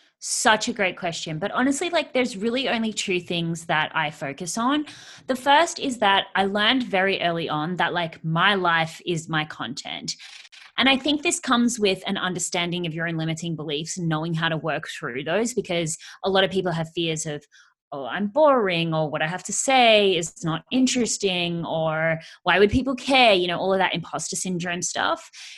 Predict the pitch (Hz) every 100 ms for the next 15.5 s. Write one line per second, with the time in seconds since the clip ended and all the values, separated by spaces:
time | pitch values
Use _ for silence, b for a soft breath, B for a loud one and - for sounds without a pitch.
0 | B 240 226 - - 214 226 220 254 233
1 | 190 185 180 214 - 233 294 277 - 214
2 | 208 202 185 - 160 156 151 143 - 190
3 | 226 208 202 226 233 226 196 - - -
4 | 175 160 160 151 139 - 170 - - B
5 | B 277 262 247 247 226 214 220 196 175
6 | 160 160 160 160 101 160 - B B B
7 | 196 208 - 254 247 254 294 330 240 208
8 | 185 156 165 - 240 - 294 285 269 208
9 | 190 202 185 156 - 175 - - - -
10 | 180 226 226 226 196 175 175 165 160 151
11 | 151 98 147 180 269 302 220 233 226 220
12 | 220 220 - B - 226 220 220 180 190
13 | 143 160 262 254 240 240 196 170 160 -
14 | 240 233 214 - 190 185 185 175 170 170
15 | 170 165 165 202